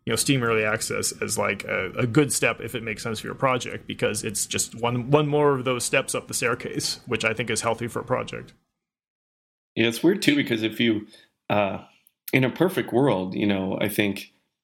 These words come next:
Speaker 2: if we've kinda harnessed lightning or whatever you wanna say, and, and, uh, you know, even, you know, it should organically grow, grow. So it's kind of,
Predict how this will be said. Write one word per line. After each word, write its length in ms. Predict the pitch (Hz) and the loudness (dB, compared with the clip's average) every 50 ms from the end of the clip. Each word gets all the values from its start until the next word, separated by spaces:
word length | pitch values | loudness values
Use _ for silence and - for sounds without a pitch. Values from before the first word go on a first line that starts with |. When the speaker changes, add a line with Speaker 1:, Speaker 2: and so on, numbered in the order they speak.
| _ _ _ _ _ _ - | _ _ _ _ _ _ 2
Speaker 2:
if 220 | - 104 - - | 2 2 4 4
we've 340 | 117 113 104 104 - - - - | 4 4 4 2 -2 -8 -4 0
kinda 220 | - 120 113 104 | 2 2 2 2
harnessed 460 | 98 - 120 120 117 110 101 - - | 0 0 2 2 2 2 0 -2 0
lightning 480 | - 107 113 117 - 101 98 98 98 98 | 0 2 2 2 0 -4 -4 -4 -4 -4
or 100 | 98 95 | -2 -2
whatever 240 | 95 101 98 95 101 | -2 -2 0 2 2
you 100 | 104 101 | 2 2
wanna 200 | 98 98 95 95 | 2 2 0 0
say, 360 | - - 107 107 107 104 104 | 0 2 2 2 2 2 0
and, 240 | 101 95 95 92 - - | -2 -2 -4 -6 -6 -4
and, 320 | 101 95 92 92 95 92 | -2 0 0 0 0 0
uh, 240 | 95 92 92 90 90 - - - _ _ _ _ _ _ _ | 0 0 -2 -2 -2 -6 -12 -20 _ _ _ _ _ _ _
you 120 | - 110 | 2 2
know, 100 | 107 104 | 2 4
even, 500 | 107 117 120 113 117 113 107 104 104 101 - - - _ _ _ _ _ - - - - - - | 2 2 2 2 0 0 0 0 -2 -4 -6 -12 -20 _ _ _ _ _ -16 -14 -14 -14 0 2
you 100 | 123 120 | 4 4
know, 80 | 123 | 4
it 140 | 120 123 117 | 4 2 2
should 220 | - - 165 165 | 4 4 4 4
organically 580 | 139 117 104 104 110 104 101 101 98 - 104 104 | 4 2 0 0 0 0 0 -2 -4 -4 -4 -4
grow, 540 | 95 101 101 101 98 98 101 101 - - - - | -2 2 2 4 4 4 2 0 -2 -4 -8 -4
grow. 300 | 113 113 113 107 104 104 | 0 4 4 4 4 2
So 160 | - - 131 | 2 2 2
it's 100 | 123 123 | 2 2
kind 220 | - - 147 147 147 | 2 2 2 2 2
of, 200 | 123 107 - | 0 -4 -6